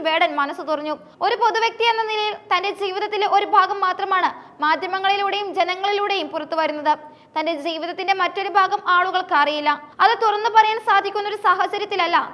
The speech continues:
താനിപ്പോൾ നിൽക്കുന്നതെന്നും അദ്ദേഹം പറഞ്ഞു. എന്നാൽ ഭാവിയിൽ എപ്പോഴെങ്കിലും അതിനവസരം ലഭിക്കുമ്പോൾ തന്റെ ഭാഗം വ്യക്തമാക്കുമെന്നും അദ്ദേഹം കൂട്ടിച്ചേർക്കുന്നു. ഈ വാക്കുകൾ അദ്ദേഹത്തിന്റെ ജീവിതത്തിൽ പൊതുസമൂഹത്തിന്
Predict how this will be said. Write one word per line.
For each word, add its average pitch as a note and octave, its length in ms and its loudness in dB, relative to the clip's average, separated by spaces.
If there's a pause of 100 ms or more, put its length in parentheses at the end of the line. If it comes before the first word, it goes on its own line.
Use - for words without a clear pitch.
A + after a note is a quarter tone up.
താനിപ്പോൾ E4 420 0
നിൽക്കുന്നതെന്നും F4 720 -4
അദ്ദേഹം D4+ 320 -4
പറഞ്ഞു. C#4+ 260 -4 (680)
എന്നാൽ D4 240 2 (320)
ഭാവിയിൽ E4 420 6
എപ്പോഴെങ്കിലും G4 540 2 (120)
അതിനവസരം F#4 600 0
ലഭിക്കുമ്പോൾ F#4 420 0 (360)
തന്റെ A3 260 0
ഭാഗം A3+ 220 4 (120)
വ്യക്തമാക്കുമെന്നും G4 760 0 (120)
അദ്ദേഹം D#4+ 360 -2
കൂട്ടിച്ചേർക്കുന്നു. D4+ 600 -4 (600)
ഈ G4+ 160 4
വാക്കുകൾ A#4+ 360 8 (140)
അദ്ദേഹത്തിന്റെ G4 460 0 (100)
ജീവിതത്തിൽ G4+ 520 -2
പൊതുസമൂഹത്തിന് G4+ 760 -2